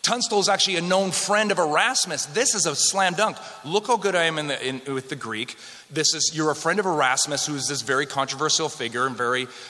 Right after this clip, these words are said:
uh, excellent scholar. Tyndale sees himself in the spirit of Erasmus, thinking, "I can do this for the English." But unfortunately,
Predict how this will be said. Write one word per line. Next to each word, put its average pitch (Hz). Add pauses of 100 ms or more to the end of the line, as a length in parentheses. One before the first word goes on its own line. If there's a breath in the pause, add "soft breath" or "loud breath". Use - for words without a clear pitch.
uh, 123
excellent 131
scholar. 117 (420 loud breath)
Tyndale 220
sees 196
himself 160
in 175
the 151
spirit 262
of 147
Erasmus, 123
thinking, 139
"I 165
can 151
do 214
this 165
for 139
the 127
English." 160 (240 loud breath)
But 185
unfortunately, 170